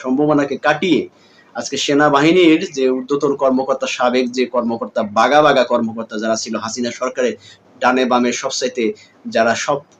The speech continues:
অপকর্মের সাথে এই যে গুম, হত্যা, রাহাজানি সবকিছুর সাথে তারা সম্পৃক্ত ছিল, তারা ভেবেছিল হয়তো বা তারা সেনা কর্মকর্তাদের কোনো বিচারের আওতায় আনা হবে না। ইনি সরকার কিন্তু সেটা দেখিয়ে দিল যে আইনের ঊর্ধ্বে কেউ না, আইনের বিচারের ঊর্ধ্বে কেউ না।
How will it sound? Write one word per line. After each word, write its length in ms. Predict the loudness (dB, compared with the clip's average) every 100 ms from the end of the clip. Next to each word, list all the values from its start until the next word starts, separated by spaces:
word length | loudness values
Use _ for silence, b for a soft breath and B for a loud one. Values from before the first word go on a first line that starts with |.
| _
অপকর্মের 480 | -2 2 2 4 2
সাথে 260 | -2 -4 -2
এই 100 | 0
যে 100 | 0
গুম, 380 | 0 2 2 2
হত্যা, 420 | -2 -4 -2 0
রাহাজানি 420 | 0 0 0 -2
সবকিছুর 500 | -4 -6 -6 -6 -6
সাথে 220 | -2 -2
তারা 160 | 0 -2
সম্পৃক্ত 520 | -2 -4 -2 -6 -6
ছিল, 260 | -8 -6 -8 -8 B B
তারা 160 | 2 4
ভেবেছিল 400 | 6 4 4 2
হয়তো 240 | 2 4
বা 100 | 2
তারা 220 | 4 2
সেনা 260 | 2 0 0
কর্মকর্তাদের 640 | 0 0 0 -2 -4 -4
কোনো 180 | -4 -4
বিচারের 380 | -2 -2 0 2
আওতায় 260 | 2 2 0
আনা 120 | 0
হবে 220 | -2 -6
না। 160 | -12 -16 _ B B B
ইনি 160 | 2 2
সরকার 320 | 4 0 0
কিন্তু 160 | -2 -4
সেটা 220 | -2 -2
দেখিয়ে 380 | 0 0 2 2
দিল 240 | 2 -2
যে 200 | -4 -6 -8 b b
আইনের 400 | 2 4 6 4
ঊর্ধ্বে 240 | 4 2 0
কেউ 240 | 4 4
না, 320 | 4 2 0 -2
আইনের 400 | 0 2 2 2
বিচারের 360 | 0 2 2
ঊর্ধ্বে 240 | 0 -4 -6
কেউ 240 | -6 -6
না। 140 | -8